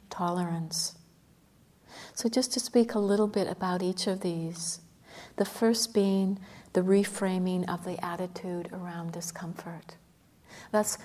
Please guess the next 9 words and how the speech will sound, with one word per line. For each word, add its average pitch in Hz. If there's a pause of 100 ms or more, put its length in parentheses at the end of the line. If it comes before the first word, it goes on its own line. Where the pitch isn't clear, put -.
(160)
I, 196
I've 196
be-, 214
already 202
been 190
speaking 196
some 175
about 175
this, 170